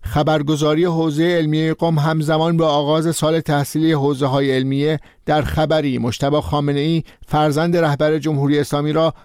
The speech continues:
با لقب آیت الله معرفی کرد. در این خبر همچنین عنوان شد که مجتبی خامنه‌ای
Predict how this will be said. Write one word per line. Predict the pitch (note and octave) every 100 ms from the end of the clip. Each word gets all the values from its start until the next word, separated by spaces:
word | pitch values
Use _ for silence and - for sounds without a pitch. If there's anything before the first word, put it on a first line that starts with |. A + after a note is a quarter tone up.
| -
با | D#3 D3+
لقب | C#3+ D3+ D3+
آیت | D#3+ D#3 C#3+
الله | C#3+ D3 D3 A2+
معرفی | B2 B2 B2 G#2+ B2
کرد. | A#2+ G#2+ F#2 G2+
در | D#3 D3+
این | - F#3+
خبر | E3+ D3 C#3+ C3+
همچنین | A#2 C#3 B2 D#3 D#3+
عنوان | D#3+ D3 E3
شد | D#3+ C#3
که | - C3+
مجتبی | C#3+ - C#3+ C#3+
خامنه‌ای | C#3+ C#3+ C#3+ D3+ E3